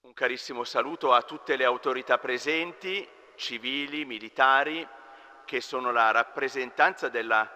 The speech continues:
società civile, della nostra comunità di Arezzo, e grazie anche alle associazioni presenti, ed è il segno di una partecipazione oggi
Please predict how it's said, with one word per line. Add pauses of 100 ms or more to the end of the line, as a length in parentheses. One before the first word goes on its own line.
(220)
società
civile,
della
nostra
comunità
di
Arezzo, (640)
e
grazie
anche
alle
associazioni
presenti, (640)
ed
è
il
segno
di
una
partecipazione
oggi